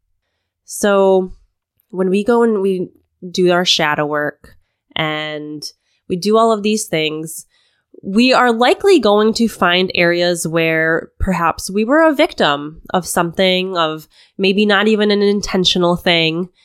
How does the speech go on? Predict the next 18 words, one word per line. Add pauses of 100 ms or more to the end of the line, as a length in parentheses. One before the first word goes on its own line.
(380)
but
we
were
a
victim. (600)
You
know,
and
it
can
be
something
super
severe
to
actual
physical
abuse,